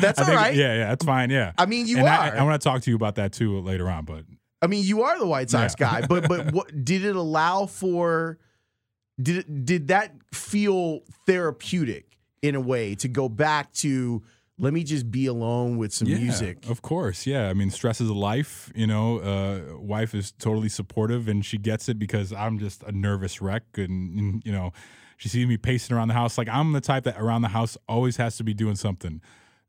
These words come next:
Speaker 2: fixing something, and I'm, I'm not acting like I'm a handyman or whatever, but always trying to, like,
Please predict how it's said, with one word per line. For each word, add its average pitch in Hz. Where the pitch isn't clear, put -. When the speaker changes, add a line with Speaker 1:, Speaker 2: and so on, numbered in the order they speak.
Speaker 2:
fixing 139
something, 135
and 117
I'm, 117
I'm 110
not 110
acting 110
like 107
I'm 104
a 101
handyman 110
or 101
whatever, 101
but 101
always 123
trying 123
to, 113
like, 107